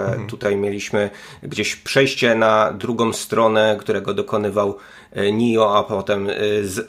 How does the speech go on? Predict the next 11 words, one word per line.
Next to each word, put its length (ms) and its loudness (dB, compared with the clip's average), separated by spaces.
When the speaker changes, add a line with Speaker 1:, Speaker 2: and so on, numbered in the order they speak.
Speaker 2:
za 160 6
nim, 320 0
e, 480 0
tysiące, 600 0
by 80 4
nie 80 2
powiedzieć 340 -4
miliony 400 2
internautów 680 -2
nazywających 600 -2
się 180 0